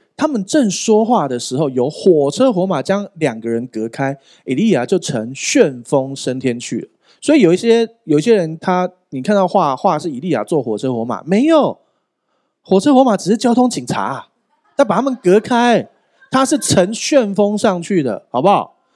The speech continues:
读圣经要看清楚，哦，火车火马只是把人隔开用的，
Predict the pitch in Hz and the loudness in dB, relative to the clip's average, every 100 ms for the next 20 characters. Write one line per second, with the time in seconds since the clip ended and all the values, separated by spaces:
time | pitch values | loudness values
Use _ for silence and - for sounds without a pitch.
0 | _ - 208 247 240 226 233 202 196 202 | _ -2 2 2 2 0 0 -2 -2 -2
1 | 185 - _ _ 190 120 - _ _ _ | -4 -4 _ _ 0 0 -6 _ _ _
2 | - 190 208 330 262 240 208 175 156 262 | 4 4 4 4 4 4 2 0 0 2
3 | - 147 139 165 - 151 170 214 214 226 | 2 -2 -4 -6 -2 -2 0 0 2 2
4 | 170 123 95 80 | 0 -4 -6 -8